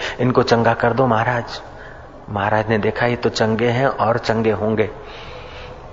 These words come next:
ये तो मिल गया इनको मुफ्त में माल, इनकी साधना चलने दो, कीर्तन चलने दो।" सर्व मंगल मांगल्ये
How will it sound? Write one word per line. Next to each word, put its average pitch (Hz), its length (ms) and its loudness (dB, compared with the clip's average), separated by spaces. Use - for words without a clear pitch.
ये 104 80 2
तो 104 140 4
मिल 107 220 8
गया 120 220 6
इनको 123 220 6
मुफ्त 107 400 4
में 110 100 6
माल, 101 300 0
इनकी 110 240 4
साधना 110 420 6
चलने 117 340 4
दो, 113 140 4
कीर्तन 110 400 2
चलने 120 340 4
दो।" 117 160 0
सर्व 123 280 8
मंगल 117 420 8
मांगल्ये 120 680 6